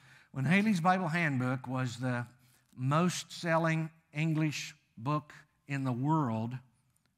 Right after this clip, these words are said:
besides the Bible. It was, it was the number two selling English book. In fact, mine is a nineteen sixty-two copy,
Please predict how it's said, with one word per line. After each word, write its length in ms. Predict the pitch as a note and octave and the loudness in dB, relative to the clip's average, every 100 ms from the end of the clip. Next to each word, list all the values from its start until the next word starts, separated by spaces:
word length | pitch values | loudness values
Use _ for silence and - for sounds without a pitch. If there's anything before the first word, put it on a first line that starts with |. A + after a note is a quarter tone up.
| - | -14
besides 840 | A2+ C3+ C3 G#2+ G2+ A2 G#2+ - _ _ _ | -10 -4 0 0 -2 -6 -12 -16 _ _ _
the 80 | - | -16
Bible. 340 | F#2+ G#2+ F2 D2 _ _ _ _ _ _ _ _ _ - | -8 -8 -8 -16 _ _ _ _ _ _ _ _ _ -12
It 100 | C3 | -10
was, 120 | G#2+ | -10
it 120 | C3 A#2+ | -10 -10
was 120 | G#2+ | -10
the 80 | A#2 | -10
number 200 | A#2 A2 | -10 -10
two 220 | A2+ G2+ _ _ | -10 -14 _ _
selling 320 | - G#2+ G2 F#2 _ _ | -16 -16 -16 -20 _ _
English 260 | G#2+ G2+ F#2+ - | -18 -16 -18 -20
book. 120 | G#2+ G2 _ - _ | -20 -20 _ -20 _
In 80 | A#2 | -10
fact, 200 | A2 B2+ | -4 -2
mine 340 | A#2+ C#3+ D#3+ C3 | 2 4 4 2
is 140 | A2 | -4
a 80 | A#2 | -6
nineteen 500 | G#2+ A#2 B2+ B2 A#2 | -6 -4 -4 -6 -10
sixty-two 600 | - A#2 - G#2 F#3 F#3 | -10 -12 -12 -8 -2 -2
copy, 480 | - A2+ G#2 A2 | -2 -4 -4 -10